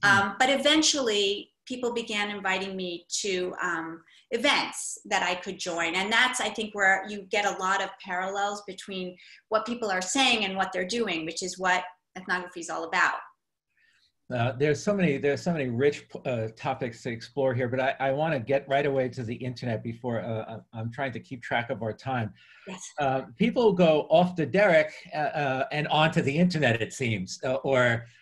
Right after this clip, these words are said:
Speaker 2: somewhere along the line, onto the internet is almost as important. I was really struck, I have to say,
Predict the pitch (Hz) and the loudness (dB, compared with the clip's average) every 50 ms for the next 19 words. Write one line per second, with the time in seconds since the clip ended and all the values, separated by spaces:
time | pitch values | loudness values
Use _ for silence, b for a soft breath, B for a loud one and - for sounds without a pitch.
0 | B B - - - 247 277 294 277 240 180 165 160 151 151 151 147 147 143 139 | B B -8 -2 0 0 0 2 2 4 4 4 4 2 2 0 0 0 0 0
1 | 139 139 135 135 - - 160 180 196 202 180 185 175 147 139 151 190 214 180 185 | 0 0 0 -2 0 0 2 2 2 2 2 0 0 0 0 0 0 0 2 0
2 | 165 127 123 120 113 - - 139 123 147 147 151 151 139 - 151 131 - 143 135 | 0 2 2 0 -2 -2 -4 -4 -4 -2 -2 -2 -2 -2 -2 -4 -4 -4 -6 -8
3 | 123 - 202 202 180 165 160 - - 185 254 294 285 247 175 151 160 165 151 143 | -6 -2 2 2 2 2 0 0 2 2 2 2 0 -2 -2 0 0 0 2 2
4 | 139 131 - - - 175 160 143 - 147 151 175 202 208 202 - 180 180 - 170 | 0 0 -2 -4 0 0 0 2 2 2 2 2 2 0 0 -2 -2 -2 0 0
5 | 156 147 143 - | 0 0 0 -2